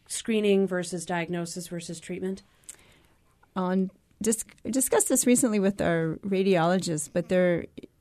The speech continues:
Speaker 2: it's not a technology that's been proven to, um, be effective at screening for breast cancer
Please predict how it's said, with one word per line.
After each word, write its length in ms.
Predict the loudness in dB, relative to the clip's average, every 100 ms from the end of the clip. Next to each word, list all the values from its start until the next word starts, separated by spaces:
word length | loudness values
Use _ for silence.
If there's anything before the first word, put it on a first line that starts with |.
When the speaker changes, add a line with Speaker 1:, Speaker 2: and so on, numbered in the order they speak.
| _ _
Speaker 2:
it's 300 | -2 -2 2
not 180 | 4 6
a 60 |
technology 580 | 4 2 0 2 2 2
that's 240 | 0 -2 -2
been 200 | -2 -2
proven 680 | -2 -2 0 2 2 0
to, 680 | -2 -4 -2 0 0 0 -2 -2
um, 380 | -2 0 -2
be 180 | 0 4
effective 480 | 4 2 -4 0 0
at 160 | 0 -4
screening 420 | -4 0 0 -2
for 180 | -2 -4
breast 300 | -2 -4 -4
cancer 540 | -6 -6 -4 -4 -4